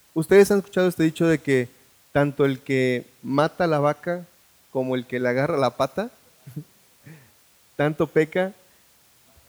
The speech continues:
como el que le agarra la pata, ¿no? Pues es-, tiene, ese dicho mexicano tiene mucho de cierto, ¿no? Y otro ejemplo muy ilustrativo lo encontramos en Hechos. ¿Se acuerdan de la historia de Ananías y Zafira? No lo vamos a ver, pero,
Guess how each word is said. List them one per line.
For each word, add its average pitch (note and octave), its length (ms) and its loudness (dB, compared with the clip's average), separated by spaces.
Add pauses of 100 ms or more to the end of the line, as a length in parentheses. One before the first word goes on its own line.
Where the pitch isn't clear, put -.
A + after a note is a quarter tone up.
(580)
como C3+ 220 -4
el B2+ 60 -6
que C3 140 -8
le B2+ 100 0
agarra C#3+ 240 2
la A#2+ 140 -10
pata, C#3+ 400 -4
¿no? C#3+ 140 -10 (440)
Pues D#3+ 160 2
es-, E3 100 -6
tiene, G3 340 2
ese F3+ 180 2
dicho F#3+ 380 2
mexicano D#3+ 500 -2
tiene F3+ 200 -2
mucho D#3+ 280 -4
de B2+ 100 0
cierto, E3+ 460 -2
¿no? D3 180 -8 (960)
Y F3 320 4
otro F#3+ 260 2
ejemplo G3 380 4
muy F3+ 180 2
ilustrativo E3+ 560 0
lo D#3+ 80 2
encontramos D3 640 -2
en C#3 140 0
Hechos. E3+ 380 -4 (180)
¿Se D#3 120 -8
acuerdan F3 320 0
de F3 80 2
la D#3 60 2
historia E3+ 280 2
de E3 80 4
Ananías D3+ 380 -2
y D#3+ 40 -12
Zafira? E3 440 -2
No E3+ 100 -2
lo E3 100 0
vamos D#3+ 280 -2
a D#3 80 2
ver, F#3 200 0 (960)
pero, D#3 460 6